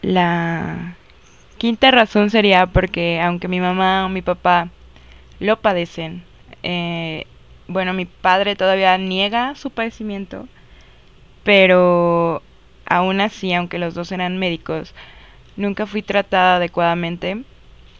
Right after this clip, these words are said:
Solo pasé a ser una niña problema o Fernanda, la que hacía como X cosa, eh, para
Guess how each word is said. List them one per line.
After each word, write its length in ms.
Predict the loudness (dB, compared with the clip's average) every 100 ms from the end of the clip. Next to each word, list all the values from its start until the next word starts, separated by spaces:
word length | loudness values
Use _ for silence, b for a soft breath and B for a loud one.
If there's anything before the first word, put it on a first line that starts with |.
| -14
Solo 380 | -4 0 0 0
pasé 320 | -4 -4 -6
a 60 |
ser 200 | -4 -4
una 180 | -4 -6
niña 200 | -6 -8
problema 680 | -6 -6 -4 -4 -4 -4 -4
o 300 | -6 -6 -8
Fernanda, 720 | -8 -8 -4 -4 -4 -2 -2
la 180 | -2 -6
que 240 | -6 -10 -10
hacía 420 | -10 -8 -6 -6
como 440 | -8 -8 -8 -10 B B B B B
X 400 | -10 -10 -10 -20
cosa, 540 | -8 -8 -2 0 0 -2 -10 -20 -20 -20 -20 -12
eh, 580 | -8 -6 -6 -6 -10 -12 -18 -20 -8
para 640 | -2 0 0 -2 -4 -6